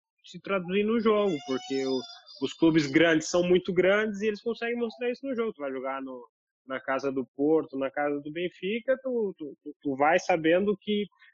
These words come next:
dificilmente tu vai sair de lá com um resultado se não for um, uma derrota, né? Então,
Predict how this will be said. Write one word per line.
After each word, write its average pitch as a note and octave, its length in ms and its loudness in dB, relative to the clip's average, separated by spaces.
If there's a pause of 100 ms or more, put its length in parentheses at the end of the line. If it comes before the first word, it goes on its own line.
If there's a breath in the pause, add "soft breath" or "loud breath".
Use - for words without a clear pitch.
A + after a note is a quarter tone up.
(120)
dificilmente G3 800 2
tu G#3+ 100 -4
vai G3 140 0
sair F#3 200 -2
de F3 100 -2
lá F3+ 240 2
com F#3 160 -4
um E3 40 -2
resultado F3 480 -2
se G3+ 120 -10
não G3+ 140 -2
for G3+ 340 -2
um, A3 380 -4
uma G#3+ 160 -4
derrota, F#3+ 560 2
né? A#2 140 -10
Então, D#3+ 680 -2